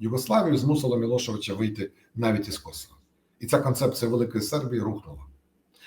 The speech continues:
Так от, те, що я бачу, Путін зрозумів, що відвоювати, в-, відновити контроль Росії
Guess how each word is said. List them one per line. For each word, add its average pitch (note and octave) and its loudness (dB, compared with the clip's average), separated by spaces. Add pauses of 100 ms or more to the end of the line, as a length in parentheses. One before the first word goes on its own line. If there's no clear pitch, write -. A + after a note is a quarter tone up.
(180)
Так C#3 -2
от, - 4
те, E3+ 12
що - 6
я D3+ 10
бачу, F2+ 2 (1120)
Путін G3+ 8
зрозумів, E3+ 8 (220)
що - 2
відвоювати, D3 8
в-, A2+ 2
відновити D#3 4 (380)
контроль E3 8
Росії B2 2